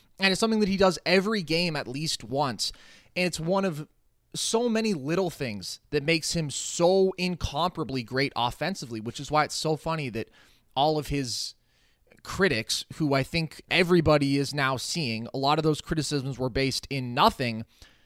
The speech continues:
just completely miss out on when they say, "Oh, it's about the box score. It's only people who are box score watching who could think Jokic is so great." I mean, his ability as a screener, right, is so invaluable.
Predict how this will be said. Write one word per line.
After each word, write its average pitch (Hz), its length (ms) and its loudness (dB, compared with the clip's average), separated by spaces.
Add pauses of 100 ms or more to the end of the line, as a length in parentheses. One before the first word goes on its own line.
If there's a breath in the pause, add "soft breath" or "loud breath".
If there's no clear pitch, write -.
(480 soft breath)
just 202 220 2
completely 202 400 -2
miss 185 220 0
out 170 180 4
on 143 180 -2
when 135 140 -6
they 127 120 -2
say, 143 360 0
"Oh, 165 160 -2
it's 151 140 -4
about 139 240 -2
the 135 60 0
box 139 340 2
score. 120 200 -6
It's 117 120 -8
only 131 160 -6
people 123 300 -6
who 123 100 0
are 117 100 0
box 123 400 0
score 117 240 -4
watching 110 340 0
who 113 100 -4
could 117 140 -10
think 120 160 -6
Jokic 117 360 -6
is 110 100 -8
so 120 220 -4
great." 156 320 0
I 135 60 -6
mean, 147 120 -6
his 156 160 -2
ability 156 540 -2
as 147 120 0
a 139 40 -4
screener, 135 920 -4
right, 139 300 2 (320 loud breath)
is 147 520 2 (460)
so 175 440 2
invaluable. 151 840 0